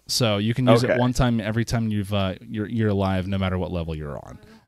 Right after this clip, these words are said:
Speaker 1: But yeah, it's insanely frustrating when you use that when you were trying to save it for the boss. Um,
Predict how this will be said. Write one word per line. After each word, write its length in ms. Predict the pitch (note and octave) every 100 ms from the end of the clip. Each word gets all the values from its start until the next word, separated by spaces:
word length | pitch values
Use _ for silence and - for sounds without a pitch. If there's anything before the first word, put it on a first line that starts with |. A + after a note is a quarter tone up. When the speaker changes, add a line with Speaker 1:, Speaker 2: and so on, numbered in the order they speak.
| _
Speaker 1:
But 240 | - F#2+ -
yeah, 300 | F#2+ B1+ -
it's 240 | A2 G#2+ -
insanely 400 | A2 - B2+ B2
frustrating 520 | - A2+ - A2 G2+
when 160 | G2+ F#2+
you 100 | F2+
use 320 | F2+ G#2 -
that 200 | A#2 G#2
when 140 | A2
you 80 | F#2
were 60 | F2
trying 180 | A2+
to 60 | F2+
save 220 | - F#2+
it 80 | E2
for 100 | -
the 80 | E2+
boss. 500 | E2 D2 C2 - - G2+
Um, 400 | E2+ D2+ C#2+